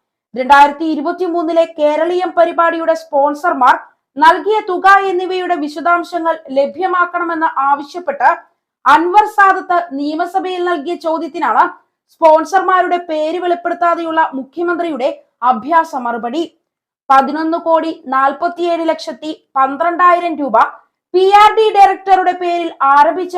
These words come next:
അക്കൗണ്ടിൽ സ്പോൺസർഷിപ്പ് തുകയായി ലഭിച്ചിട്ടുണ്ട് എന്ന്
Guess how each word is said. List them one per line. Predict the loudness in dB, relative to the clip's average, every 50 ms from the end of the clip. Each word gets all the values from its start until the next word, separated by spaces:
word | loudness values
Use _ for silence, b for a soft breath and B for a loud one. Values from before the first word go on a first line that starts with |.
| -2
അക്കൗണ്ടിൽ | -2 0 0 0 0 0 -2 -8 -10 -12
സ്പോൺസർഷിപ്പ് | _ 0 0 2 2 0 -2 -6 -10 -10 -6 -8 -8 -6 -6 -10 -8 -8
തുകയായി | -8 -6 -4 -2 -2 -2 -2 -4 -6
ലഭിച്ചിട്ടുണ്ട് | -6 -6 -6 -10 -10 -10 -10 -8 -8 -4 -2 0 0 0 0 -2
എന്ന് | -2 -2 -2